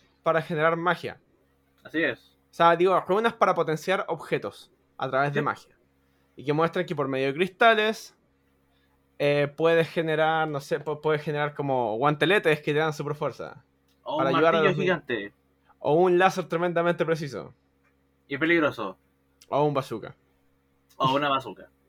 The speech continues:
Speaker 1: <laughs> Me, eh, t-, y esa cuestión es, eh, eh, pues, el punto uno. Si quieren usar,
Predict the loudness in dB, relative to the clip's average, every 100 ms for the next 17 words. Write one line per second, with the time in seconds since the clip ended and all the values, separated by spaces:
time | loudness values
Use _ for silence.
0 | -20 -18 -16 -16 -2 0 2 4 4 2
1 | 0 0 0 -4 -8 -14 -14 _ _ _
2 | _ _ _ _ _ -8 -6 -4 -2 -2
3 | 0 0 -2 -4 -2 0 2 -2 -4 -6
4 | -6 -10 -6 -6 -4 -6 -8 -6 -6 -2
5 | -2 -2 -8 -10 -10 -2 0 0 0 -2
6 | 0 0 -2